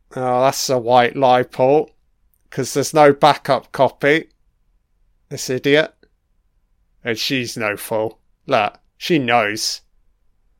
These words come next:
I know this is the only copy, Paul.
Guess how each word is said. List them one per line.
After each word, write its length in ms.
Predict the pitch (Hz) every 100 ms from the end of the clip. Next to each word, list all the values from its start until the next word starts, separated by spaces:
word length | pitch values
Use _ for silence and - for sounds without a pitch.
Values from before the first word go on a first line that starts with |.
| _ _ _ -
I 120 | 156
know 240 | 139 143
this 240 | 127 120 -
is 120 | 117
the 120 | 127
only 200 | 117 113
copy, 420 | - 127 120 -
Paul. 440 | 104 - 107 120